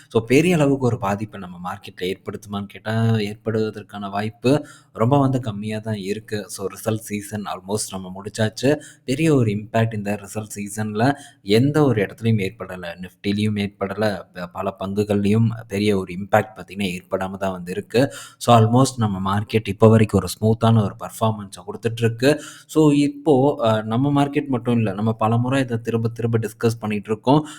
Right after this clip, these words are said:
So, குளோபல் மார்க்கெட் எல்லாமே பார்த்தீங்கன்னா ரொம்ப ஸ்ட்ராங்கான ஒரு இடத்துல இருந்துட்டு இருக்கு. அதனால, so, இப்போதைக்கு எந்த ஒரு பாதிப்பும் நம்ம மார்க்கெட்டுக்கு வராதுன்னு தான் நான் நினைக்கிறேன்.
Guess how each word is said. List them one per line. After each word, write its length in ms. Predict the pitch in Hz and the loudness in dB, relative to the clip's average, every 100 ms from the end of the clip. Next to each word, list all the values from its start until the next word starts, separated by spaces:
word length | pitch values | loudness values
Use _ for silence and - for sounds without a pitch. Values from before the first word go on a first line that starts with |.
| - | -6
So, 160 | 123 | -6
குளோபல் 440 | 113 123 147 165 143 | 4 8 8 6 4
மார்க்கெட் 340 | 131 123 117 | 0 0 -6
எல்லாமே 460 | 95 107 127 131 127 | -8 -4 -2 0 -2
பார்த்தீங்கன்னா 320 | 113 113 127 | -4 -2 0
ரொம்ப 200 | 117 117 | 0 0
ஸ்ட்ராங்கான 600 | - - 123 139 139 135 | -2 -2 0 2 2 0
ஒரு 180 | 117 95 | -2 -6
இடத்துல 380 | 90 98 104 90 | -12 -12 -12 -12
இருந்துட்டு 240 | 95 92 | -18 -20
இருக்கு. 220 | 90 87 | -20 -18
அதனால, 520 | 87 101 107 107 139 156 - - | -14 -8 -6 0 0 -2 -10 -6
so, 180 | - 165 | 0 2
இப்போதைக்கு 280 | 170 208 | 6 6
எந்த 300 | 202 139 156 | 4 0 2
ஒரு 160 | 160 123 | 2 0
பாதிப்பும் 500 | 107 117 120 117 127 | -2 -4 -4 -4 -4
நம்ம 340 | 107 95 95 | -4 -4 -6
மார்க்கெட்டுக்கு 380 | 107 110 98 90 | -4 -4 -8 -8
வராதுன்னு 400 | 95 101 104 107 | -6 -2 -2 -4
தான் 120 | 104 | -6
நான் 160 | 101 92 | -6 -8
நினைக்கிறேன். 480 | 92 110 117 117 | -8 -6 -2 0